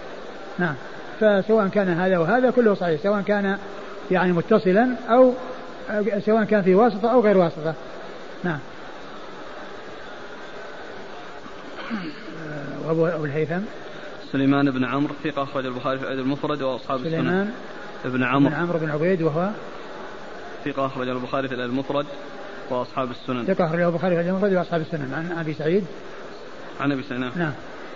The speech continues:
Speaker 2: إذن يكون هنا النهي للإرشاد.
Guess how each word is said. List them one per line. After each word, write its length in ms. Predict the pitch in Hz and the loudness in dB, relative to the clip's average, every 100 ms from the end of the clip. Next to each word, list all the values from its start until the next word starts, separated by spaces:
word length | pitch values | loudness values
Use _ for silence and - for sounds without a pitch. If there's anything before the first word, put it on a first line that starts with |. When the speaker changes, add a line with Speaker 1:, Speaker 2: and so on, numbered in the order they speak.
| - - - - - - - - - - - - - - - - - - - - - - - - - - - - - - - | -14 -14 -14 -14 -14 -14 -14 -14 -12 -12 -12 -14 -14 -14 -14 -14 -14 -14 -14 -16 -14 -14 -14 -14 -14 -14 -14 -14 -12 -12 -4
Speaker 2:
إذن 220 | 156 156 | 0 2
يكون 220 | 156 160 147 | 0 0 0
هنا 320 | 156 156 151 - | 2 2 0 -2
النهي 380 | 143 151 151 147 | 0 2 4 4
للإرشاد. 640 | 139 139 127 - 135 151 | 2 0 -2 -2 0 0